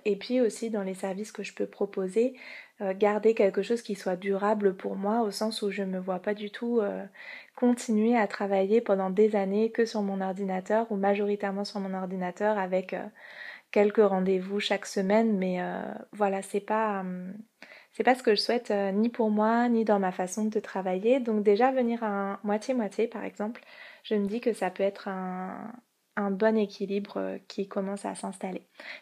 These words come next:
Donc il y avait beaucoup de ça. Ça, c'était vraiment un premier point plutôt personnel, mais qui touche aussi à,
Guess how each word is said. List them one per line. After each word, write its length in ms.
Donc 180
il 40
y 20
avait 160
beaucoup 260
de 140
ça. 180
Ça, 100
c'était 260
vraiment 560
un 120
premier 320
point 520
plutôt 240
personnel, 560
mais 220
qui 160
touche 220
aussi 320
à, 320